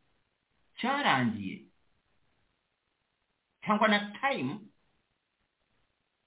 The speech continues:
amasezerano yagombaga kuba executed yarangiye. Nta kuntu wambwira ngo twumvikanye ko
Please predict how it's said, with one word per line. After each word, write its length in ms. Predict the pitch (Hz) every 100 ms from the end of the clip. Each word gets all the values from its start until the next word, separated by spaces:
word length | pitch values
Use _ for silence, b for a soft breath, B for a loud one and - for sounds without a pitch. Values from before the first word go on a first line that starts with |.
| _ _ _ _ _ _ _ _ _
amasezerano 480 | 165 170 170 170 175
yagombaga 300 | 220 233 165 214
kuba 160 | 220
executed 880 | 202 202 - 208 - 214 147 - - - _ _ _ _ _ _
yarangiye. 760 | 127 269 302 262 131 101 85 -
Nta 240 | - 233 233
kuntu 320 | 226 226 220
wambwira 640 | 220 220 226 302 311 277
ngo 420 | 190 147 135 - - _ _ _ _ _ _ _ _ _ _ _ _ _ -
twumvikanye 640 | 269 294 262 208 208 294
ko 260 | 302 -